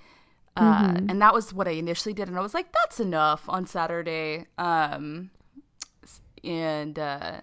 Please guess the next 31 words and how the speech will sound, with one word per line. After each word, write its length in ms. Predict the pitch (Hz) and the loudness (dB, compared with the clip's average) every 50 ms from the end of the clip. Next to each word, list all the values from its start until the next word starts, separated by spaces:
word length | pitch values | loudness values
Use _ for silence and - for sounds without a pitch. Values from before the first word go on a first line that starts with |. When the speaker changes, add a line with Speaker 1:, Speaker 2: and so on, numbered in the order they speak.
| _ - | _ -8
Speaker 1:
I 60 | 190 | -6
just 260 | 185 208 208 - - | -6 -6 -6 -8 -6
never, 680 | 214 214 196 202 202 214 208 196 190 180 170 160 165 - - _ _ - - - - - - | -4 -2 -2 -2 -2 -2 -2 -2 -2 -2 -2 -4 -8 -12 -20 _ _ -20 -20 -20 -16 -10 -6
I 40 | - | -6
g-, 100 | 214 247 - | -6 -4 -4
I 40 | - | -4
didn't 200 | 254 330 339 277 | -2 -2 -4 -4
feel 140 | - 294 277 | -2 -2 -2
the 160 | 208 214 - - | -2 -2 -6 -6
energy 600 | - 185 202 220 226 - 277 277 277 269 269 269 | -6 -4 -4 -4 -4 -4 -2 -2 -2 -2 -2 -4
on 160 | - 269 262 | -2 -4 -4
Halloween 480 | 233 247 277 277 302 302 302 302 294 285 | -4 -4 -6 -4 -4 -4 -2 -2 -2 0
night 280 | 302 311 320 320 - | 0 -2 -2 -4 -4
like 180 | - 226 208 208 | -6 -8 -6 -6
I 40 | 202 | -6
usually 480 | 185 180 170 180 196 208 - 262 269 269 | -6 -6 -6 -8 -8 -8 -8 -10 -10 -8
do, 360 | 269 285 294 294 302 302 294 - - - - - - | -8 -8 -8 -6 -6 -8 -10 -12 -16 -20 -20 -20 -10
and 160 | - 196 208 202 | -6 -2 -2 0
then 140 | 196 185 | 0 -2
Sunday 460 | 175 - - - 269 294 294 262 190 165 | -4 -4 -2 0 2 2 2 2 0 -2
night, 440 | 160 151 151 143 143 151 139 - _ _ _ - | -2 -2 -2 -2 -2 -4 -6 -8 _ _ _ -8
um, 760 | - 175 175 165 160 156 - - - - - - - 220 233 - _ _ _ - - - | -6 -2 -2 -2 -2 -2 -4 -8 -10 -10 -12 -12 -14 -14 -18 -20 _ _ _ -12 -6 -2
after 200 | 196 190 190 196 | -2 -2 -2 -4
the 120 | 170 165 | -6 -6
sun 340 | 151 - - - 220 254 254 | -6 -6 -4 -2 0 0 0
went 200 | 240 175 - - | 0 -2 -6 -6
down, 560 | - 156 151 151 80 80 73 82 82 - 185 - - - - - - - - - - - - _ - - _ | -4 -2 0 0 0 0 -2 -4 -6 -8 -10 -12 -16 -20 -20 -20 -20 -20 -20 -20 -20 -20 -20 _ -20 -12 _
it 100 | - 202 | -2 -2
was 200 | 214 233 226 202 | 0 0 -2 -2
like 360 | 220 220 208 190 175 165 - - | 2 2 4 4 2 0 -4 -10
the 120 | 170 160 | -12 -10